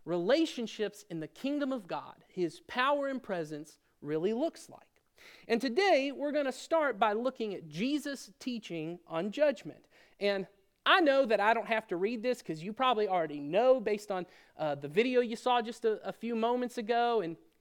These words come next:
really just based on our culture, even if you're not a Bible person,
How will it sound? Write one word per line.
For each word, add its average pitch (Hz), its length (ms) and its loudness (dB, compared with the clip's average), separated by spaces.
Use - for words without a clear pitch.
really 269 380 2
just 214 220 -2
based 240 260 2
on 208 100 0
our 180 120 -4
culture, 262 420 0
even 262 220 0
if 226 100 -2
you're 220 100 -4
not 208 160 2
a 190 60 -2
Bible 254 320 2
person, 214 500 -4